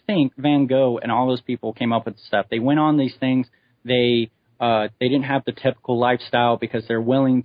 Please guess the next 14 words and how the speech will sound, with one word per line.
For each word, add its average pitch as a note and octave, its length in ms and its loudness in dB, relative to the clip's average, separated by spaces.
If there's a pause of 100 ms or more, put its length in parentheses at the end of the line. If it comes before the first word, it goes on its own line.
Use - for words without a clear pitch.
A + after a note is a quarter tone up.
to A#2 300 2
pr-, - 160 -2 (360)
to, B2 160 2
to - 140 -2
really D3+ 460 2 (100)
foresee B2+ 680 -2
or A2+ 140 -6
to, A2+ 220 -8
to - 140 -14
really D3 280 2 (100)
see D#3+ 220 -2
out C3 260 2
this A#2 240 -4
artwork. A#2 380 0